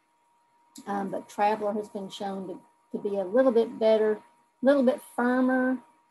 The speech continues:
um, and smaller than Freedom. And then the newer one is this Stark, uh, Black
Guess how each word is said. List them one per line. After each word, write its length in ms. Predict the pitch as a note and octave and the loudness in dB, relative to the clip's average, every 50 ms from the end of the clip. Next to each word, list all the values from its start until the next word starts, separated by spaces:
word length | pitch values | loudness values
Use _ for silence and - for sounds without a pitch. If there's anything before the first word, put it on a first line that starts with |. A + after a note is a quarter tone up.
| _ _ - | _ _ -4
um, 840 | G#3+ G#3 G#3 G3+ G3+ G3+ G3+ G3 G3 G3 G3 G3 G3 G3+ B3 - - | 0 2 4 6 6 6 6 4 2 0 -4 -8 -8 -10 -12 -12 -10
and 160 | A3 G3+ G3 - | -10 -10 -10 -10
smaller 480 | - - G#3+ G#3 G#3 G#3 G#3+ G#3+ G#3 | -8 -6 -2 0 0 0 0 -2 -2
than 180 | G#3 G#3+ G#3+ G#3 | -4 -6 -6 -8
Freedom. 600 | - - A3 G#3+ G#3+ G#3 G#3+ G#3+ G#3 G#3 G#3 - _ _ _ _ _ _ _ - G#3+ | -6 -2 0 0 0 0 -2 -4 -6 -8 -12 -16 _ _ _ _ _ _ _ -10 -8
And 120 | G#3+ G#3 | -4 -2
then 180 | A3 A3 G#3+ G#3 | -2 0 0 -2
the 100 | G#3 G#3 | -2 -2
newer 320 | G#3 A#3+ D4+ E4 C#4+ B3 | 0 0 2 2 2 2
one 240 | G#3+ G#3+ G#3 G#3 G3 | 0 -2 -6 -8 -10
is 140 | F#3+ - - | -10 -10 -10
this 180 | - - - | -10 -10 -12
Stark, 420 | - - - G#3 G#3+ A3+ A3 A#3 - - _ _ - - - | -10 -6 -4 -2 -2 -2 -2 -4 -8 -14 _ _ -20 -14 -10
uh, 200 | - - - G3+ | -8 -8 -8 -10
Black 420 | G#3+ F#3 - G3+ G3 G3+ G3+ G3 | -12 -10 -6 -2 -2 -2 -2 -4